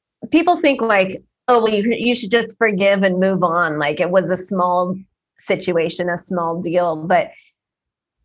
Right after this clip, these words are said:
forgiveness and trust aren't the same thing. Like,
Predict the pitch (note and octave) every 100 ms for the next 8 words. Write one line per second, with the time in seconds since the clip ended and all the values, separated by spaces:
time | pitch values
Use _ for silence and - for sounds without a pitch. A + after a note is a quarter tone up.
0 | _ - - A3+ A3+ B3 C#4 C4+ A#3+ G3
1 | G#3+ G#3+ G#3+ G3+ F#3+ - - F#3+ F3 E3+
2 | G#3 F3 F#2+ E3+ F#3 E3+ E3